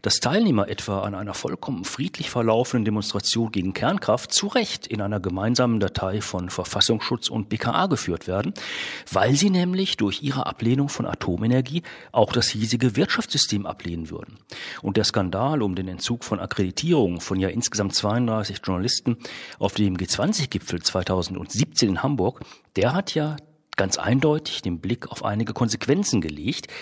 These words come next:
die solche falschen Einträge in Sicherheitsdateien haben können. Rutscht nämlich solch ein falscher Eintrag demnächst dann auch noch in einen europäischen Informationsverbund von Sicherheitsbehörden rein, dann können die Auswirkungen für die Betroffenen noch viel, viel gravierender sein als bisher.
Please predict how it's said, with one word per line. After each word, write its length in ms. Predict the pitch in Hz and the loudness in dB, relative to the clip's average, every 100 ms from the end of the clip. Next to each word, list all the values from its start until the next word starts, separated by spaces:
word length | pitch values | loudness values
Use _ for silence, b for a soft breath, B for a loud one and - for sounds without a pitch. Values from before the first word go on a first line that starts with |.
| B | B
die 80 | 101 | -2
solche 280 | 98 127 - | 2 2 2
falschen 340 | - 120 - | 0 0 0
Einträge 480 | 87 101 - 127 127 | -2 -4 0 0 2
in 80 | 113 | 0
Sicherheitsdateien 760 | - 101 101 - - 131 135 | 0 -4 -2 -4 -2 -2 0
haben 240 | 147 175 135 | 0 2 0
können. 320 | 80 73 - B B B - | -2 -4 -10 B B B 2
Rutscht 320 | - - - | 4 4 2
nämlich 400 | 110 82 - - | 2 0 -4 -6
solch 260 | 110 110 107 | -6 -6 -6
ein 100 | 101 | -2
falscher 360 | 110 110 104 | 0 2 0
Eintrag 340 | 113 127 131 - | 0 0 -2 2
demnächst 460 | 95 98 143 - | 4 4 2 0
dann 100 | 113 | 0
auch 240 | 95 120 123 | 0 -2 -2
noch 160 | 120 | -2
in 160 | 120 110 | -2 -2
einen 220 | 104 107 | 0 0
europäischen 560 | 113 - - 101 - 101 | -2 -2 0 2 2 -2
Informationsverbund 1040 | 95 92 90 - 135 208 - 127 110 110 | -2 0 0 2 4 4 4 2 2 0
von 180 | 95 85 | 0 -2
Sicherheitsbehörden 800 | 113 254 202 - 104 98 80 90 | 2 4 4 2 -2 -2 -4 -6
rein, 280 | 76 78 - B B B B B B | -8 -10 -14 B B B B B B
dann 200 | - 135 | 0 2
können 220 | 156 135 | 4 2
die 80 | 110 | 2
Auswirkungen 560 | 82 113 113 107 110 107 | 0 0 0 0 0 -2
für 140 | - | -4
die 80 | 90 | -4
Betroffenen 560 | 92 - 98 - 98 98 B B | -4 -4 -2 2 2 0 B B
noch 140 | 104 - | -2 0
viel, 240 | 143 175 | 0 0
viel 180 | - 151 | 2 2
gravierender 540 | 107 95 107 113 104 | 4 2 2 0 0
sein 140 | 101 95 | -2 -2
als 100 | - | -2
bisher. 420 | 92 127 104 | -2 0 -2